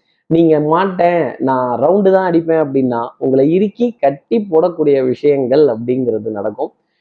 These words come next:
ஒரு நாற்காலியிலயோ ஒரு சேர்லயோ ஒரே இடத்துலயே உக்காத்தி வச்சு கட்டி போட்டு உங்ககிட்ட நிறைய காரியங்கள் செஞ்சு முடிச்சுட்டு தான் போகணும் அப்படின்னு சொல்ல வேண்டிய ஒரு நிர்பந்தம்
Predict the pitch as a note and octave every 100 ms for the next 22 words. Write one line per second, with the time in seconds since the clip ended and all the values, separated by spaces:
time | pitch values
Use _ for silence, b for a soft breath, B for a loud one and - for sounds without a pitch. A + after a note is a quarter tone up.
0 | _ C#3+ C#3+ C#3 C#3+ E3+ F3 E3 C3 B2+
1 | D3+ D3+ C3 - C3 C#3+ E3 C#3+ A2+ C3
2 | D#3 A#2 B2+ F3+ F#3+ D3 D3 C#3+ C#3+ E3+
3 | D#3+ A#2+ D#3 E3 D#3+ A2+ - D#3 B2+ B2
4 | F3+ E3+ A2+ A2 C3+ C4 _ _ _ _
5 | C3+ C3 D3 E3 C3+ D3+ E3 C#3 D3 F3
6 | E3+ D#3+ C3+ C#3+ D#3+ F3 D3+ C#3 C#3 C3+
7 | D3+ F3+ - C#3+ D#3 D#3 D3 D#3 C3+ A#2
8 | A#2+ C#3+ D3 B2 C#3+ D3 B2+ A#2 G#2+ G2
9 | G2+ A#2 C#3 D3 B2+ B2+